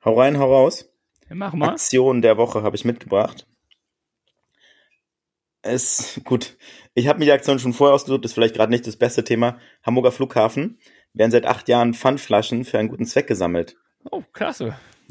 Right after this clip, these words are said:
Speaker 1: Die
Speaker 2: Du
Speaker 1: Aktion
Speaker 2: weißt, wann
Speaker 1: heißt
Speaker 2: man mit solchen Themen um die Ecke kommt.
Speaker 1: <laughs> Ja, genau. Also wir kriegen das schon mit in den Nachrichten, äh, äh, deswegen wollen wir jetzt nicht weiter darauf eingehen. Auf jeden Fall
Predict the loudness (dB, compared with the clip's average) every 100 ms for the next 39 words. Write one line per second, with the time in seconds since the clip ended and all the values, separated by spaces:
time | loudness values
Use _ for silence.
0 | -4 0 2 2 2 2 2 2 0 0
1 | 0 0 -2 -4 -4 -2 -4 -4 -4 -4
2 | -2 0 2 0 2 2 2 0 2 2
3 | 0 -2 -12 -6 -8 -4 -6 -6 -10 -10
4 | -2 -2 0 -2 0 0 -2 -2 -2 0
5 | 0 2 2 0 -6 -8 -6 0 2 2
6 | 0 -8 -20 -20 -20 _ 0 2 0 0
7 | 0 0 0 2 2 2 0 -2 0 2
8 | 0 2 0 2 0 0 -2 -2 -2 2
9 | 2 0